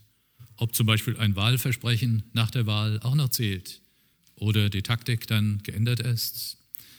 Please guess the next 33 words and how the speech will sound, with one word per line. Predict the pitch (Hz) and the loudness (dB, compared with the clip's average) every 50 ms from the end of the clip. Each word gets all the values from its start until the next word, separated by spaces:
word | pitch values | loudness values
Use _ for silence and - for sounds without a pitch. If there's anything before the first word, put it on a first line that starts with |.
| - _ - - | -20 _ -6 0
ob | - 127 117 | 0 0 4
eine | - 123 123 117 | 4 4 4 6
Regierung, | 107 120 110 - 135 127 135 135 135 135 | 4 2 2 2 2 2 2 4 4 4
die | 120 113 | 4 4
heute | 107 120 123 139 | 4 4 2 2
ein | 131 123 123 | 2 2 2
Gesetz | 117 110 110 - 110 - - | 2 4 2 2 2 2 0
beschließt, | - 110 - - 110 110 110 107 - - - - - _ _ _ _ _ - | -2 -2 0 0 2 2 2 2 0 -2 -4 -8 -10 _ _ _ _ _ -4
morgen | - 107 110 113 120 127 131 120 110 113 | 0 2 4 4 4 4 4 4 2 2
auch | - 135 156 | 2 2 2
noch | 175 165 | 2 0
etwas | 135 123 - 117 107 - | 0 0 0 0 0 0
zu | - 113 | 0 0
sagen | 95 101 101 101 101 101 95 | 0 0 0 0 0 0 0
hat | 95 90 - - - - - - - - _ _ _ _ _ _ _ _ | -2 -4 -6 -8 -10 -10 -12 -14 -16 -20 _ _ _ _ _ _ _ _
oder | - 117 120 117 113 | 2 4 4 6 4
da | 104 104 104 | 4 4 2
schon | - 123 110 | 2 2 4
längst | 107 120 123 120 - - - | 4 4 4 2 2 2 2
andere | 113 117 127 123 | 2 2 4 2
Leute | 113 107 104 107 - 107 | 2 2 0 0 0 -2
das | 101 - - | -2 -2 -2
Gesetz | - 110 98 104 104 - - - - - - - _ _ _ | -2 -2 0 -2 -2 -2 -2 -4 -4 -6 -10 -14 _ _ _
kassiert | - 120 101 120 120 120 120 - | -4 -2 0 2 0 0 0 0
haben | 113 110 113 117 143 147 147 - - - - - _ _ _ | 0 0 2 0 0 -2 -4 -6 -12 -20 -20 -20 _ _ _
und | _ - 104 104 | _ 0 0 2
neu | 98 107 123 139 | 2 2 2 2
gemacht | 131 127 113 107 98 - - - | 2 2 0 0 0 -2 -4 -4
haben, | 98 95 107 131 156 170 175 156 - - - _ - - - - - - - - - - | -2 -2 0 0 -2 -2 -4 -6 -8 -14 -20 _ -20 -20 -20 -20 -20 -20 -20 -20 -20 -4
das | - 131 127 - - | 0 2 2 2 2
ist | 143 131 - - - | 2 2 0 2 2
ganz | 117 113 117 - | 2 2 2 2
unterschiedlich. | 131 139 151 135 - - 95 - - - - - - - - - | 0 0 0 0 0 -2 -2 -4 -6 -10 -12 -14 -16 -18 -20 -20